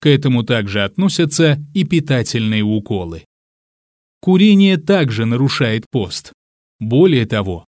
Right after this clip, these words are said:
это является нарушением поста с помощью запретного. Второе —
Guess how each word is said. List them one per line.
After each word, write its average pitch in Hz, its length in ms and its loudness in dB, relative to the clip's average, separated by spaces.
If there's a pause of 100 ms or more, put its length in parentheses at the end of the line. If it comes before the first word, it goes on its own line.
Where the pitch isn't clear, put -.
(140)
это 160 200 2
является 160 600 2
нарушением 123 760 0
поста 147 600 -2
с - 140 -4
помощью 175 500 0
запретного. 95 800 -2 (1300)
Второе — 170 800 0